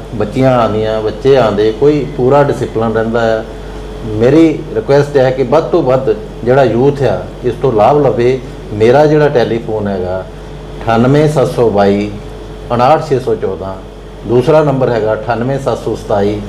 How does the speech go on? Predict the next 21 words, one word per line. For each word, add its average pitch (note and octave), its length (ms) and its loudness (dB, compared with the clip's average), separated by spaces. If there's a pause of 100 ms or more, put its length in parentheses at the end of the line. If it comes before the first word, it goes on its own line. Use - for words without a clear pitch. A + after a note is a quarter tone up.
(320)
ਉਣਾਹਠ C3+ 360 2
ਛੇ A#2+ 100 2
ਸੌ G#2 220 -4
ਚੌਦਾਂ। F#2+ 320 -2 (480)
ਦੋਨੇ D3 300 4
ਨੰਬਰ A2 300 2
ਮੇਰੇ G#2 320 2 (120)
ਜਦੋਂ C3+ 260 4
ਮਰਜ਼ੀ, G#2 460 0 (520)
ਚੌਵੀ D3 320 6
ਘੰਟੇ A2+ 300 2
ਮੇਰਾ A2 160 2
ਫੋਨ G#2 320 -4
ਚੱਲਦਾ, F#2+ 420 -4 (440)
ਖੁੱਲ੍ਹਾ C3 220 4
ਰਹਿੰਦਾ, G#2 440 0 (200)
ਜਦੋਂ A#2+ 220 0
ਮਰਜ਼ੀ G#2 300 -2
ਉਹ G2+ 120 0
ਕਾਲ F2+ 260 2
ਕਰਕੇ F2+ 420 -2